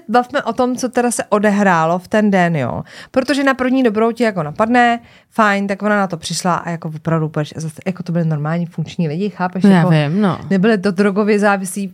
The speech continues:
Speaker 1: jako furt to opakuju, všichni fungovali a ta, a ta Armstrongové je taky moc hezká ženská, jakože to jsou všechno hezký jako holky.
Speaker 2: To tady ta?
Speaker 1: Ehm,
Speaker 2: To je
Speaker 1: ne.
Speaker 2: Colin, předpokládám.
Speaker 1: Tohle je Colin, tohle je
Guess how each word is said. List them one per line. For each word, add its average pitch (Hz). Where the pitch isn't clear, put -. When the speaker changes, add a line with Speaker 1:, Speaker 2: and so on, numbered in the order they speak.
Speaker 1:
jako 196
furt 190
to 196
opakuju, 220
všichni 180
fungovali 220
a 202
ta, 208
a -
ta 208
Armstrongové 208
je 185
taky 196
moc 370
hezká 254
ženská, 185
jakože 180
to 190
jsou 208
všechno 202
hezký 190
jako 190
holky. 208
Speaker 2:
To 202
tady 202
ta? 202
Speaker 1:
Ehm, 196
Speaker 2:
To -
je 180
Speaker 1:
ne. 160
Speaker 2:
Colin, 156
předpokládám. 160
Speaker 1:
Tohle 151
je 139
Colin, 175
tohle 202
je 156